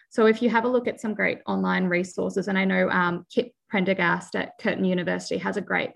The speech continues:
booklet on how to build a bee hotel, a native bee hotel, 'cause a lot of, a lot of the hotels you buy from, um, you know, big stores and that sort of thing, they're actually not appropriate. They can spread disease, um,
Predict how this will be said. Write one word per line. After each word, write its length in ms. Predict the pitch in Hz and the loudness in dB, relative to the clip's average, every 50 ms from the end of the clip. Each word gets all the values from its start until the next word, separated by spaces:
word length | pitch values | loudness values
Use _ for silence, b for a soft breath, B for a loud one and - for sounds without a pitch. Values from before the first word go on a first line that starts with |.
| - - | -6 -6
booklet 400 | 202 - - - 95 87 - - | -6 -4 -2 -2 -2 -2 -2 -2
on 180 | - 196 - 185 | -2 -2 -2 -2
how 200 | 180 - 202 185 | -2 -2 -2 -2
to 80 | 180 | -2
build 400 | 175 - 190 190 190 190 185 190 b b b b b b b | -2 -2 -2 -2 0 -2 -4 -6 b b b b b b b
a 220 | - 202 190 185 - | 4 4 6 6 4
bee 200 | - - 202 220 | 4 4 4 4
hotel, 540 | 214 240 240 240 - 285 277 330 370 370 - | 4 2 -2 -2 -2 -2 -2 -2 -4 -4 -4
a 60 | - 233 | -2 0
native 260 | 220 202 190 202 202 | 0 0 0 -2 -2
bee 140 | - 190 202 | 0 -2 0
hotel, 340 | 202 226 226 226 269 262 269 | 0 0 -2 0 0 0 0
'cause 160 | 269 277 247 | 0 2 2
a 60 | 254 | 4
lot 320 | 233 233 247 262 262 262 247 | 6 8 8 8 6 4 2
of, 80 | - _ - | -2 _ -2
a 60 | 233 | -2
lot 180 | 226 220 240 240 | 0 0 0 -2
of 100 | 262 254 | -2 -2
the 100 | - 220 | -2 -4
hotels 420 | 190 196 185 185 - 202 185 190 - | -2 -2 -2 -2 -2 -4 -4 -2 -2
you 60 | 202 | -2
buy 220 | 196 - - - | -2 0 -2 -2
from, 500 | 190 - - - 185 180 175 175 180 180 180 B B B B B B - | -2 -4 -4 -2 -2 0 0 0 -2 -2 -4 B B B B B B -2
um, 340 | 190 190 180 175 175 170 - | 0 2 2 4 2 0 0
you 80 | 202 190 | -2 -2
know, 100 | - - | -2 -2
big 200 | 170 - 175 165 | -2 -4 -6 -6
stores 480 | - - 196 185 175 175 175 180 175 | -6 -2 0 0 2 2 0 0 0
and 100 | 180 185 | -2 -2
that 160 | 185 180 - - | -2 -2 -4 -4
sort 100 | 220 190 | -4 -4
of 80 | 185 | -4
thing, 220 | - 196 185 180 170 | -2 -2 -2 0 2
they're 500 | 185 185 180 180 180 180 180 180 - - | 2 2 2 4 2 2 2 0 0 -2
actually 280 | 185 185 - - 190 | -4 -6 -2 0 0
not 240 | 185 180 180 180 175 | 0 0 0 -2 -4
appropriate. 520 | 185 - - 190 180 170 175 190 185 185 | -6 -6 -4 -4 -4 -2 0 -2 -2 0
They 120 | - 180 175 | -2 -4 -4
can 200 | 175 196 190 190 | -2 -2 -4 -4
spread 300 | 190 - - 185 175 170 | -4 -2 -2 -2 -2 -2
disease, 680 | - 190 170 185 175 175 175 185 180 180 175 175 - - | -2 -4 -2 -2 -2 -2 0 0 0 -2 -2 -4 -6 -4
um, 460 | - 175 170 170 170 170 170 175 185 | -4 -2 -2 -2 0 0 0 -2 -2